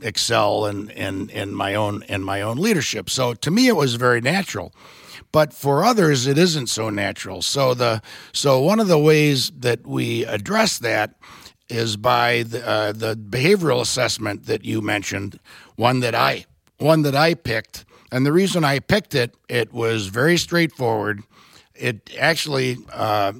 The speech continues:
you know, within, with a ten-minute assessment, you can get a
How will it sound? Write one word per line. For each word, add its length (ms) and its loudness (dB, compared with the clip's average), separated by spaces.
you 100 -4
know, 160 2
within, 440 -4
with 240 -4
a 80 -4
ten-minute 580 -2
assessment, 600 -4
you 140 -6
can 220 -8
get 240 -2
a 360 -2